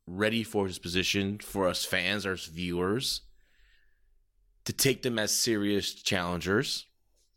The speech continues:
and who I feel should have been put in that position. Now, let's go back. Let's go back to, um, the pay-per-view, Revolution,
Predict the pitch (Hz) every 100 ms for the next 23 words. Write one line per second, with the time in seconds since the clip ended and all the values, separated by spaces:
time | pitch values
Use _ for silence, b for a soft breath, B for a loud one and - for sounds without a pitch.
0 | _ _ _ _ _ - b b b _
1 | _ _ 135 151 160 156 131 - 190 185
2 | 190 180 156 160 160 156 156 _ _ -
3 | - 151 139 120 - 151 - 92 - -
4 | 78 - - - _ _ _ _ _ _
5 | _ _ _ - 180 - 151 87 76 95
6 | - 131 110 101 98 - 95 90 87 85
7 | 82 80 - _ b b b b b 135
8 | 135 87 90 90 107 - 104 92 90 85
9 | 90 92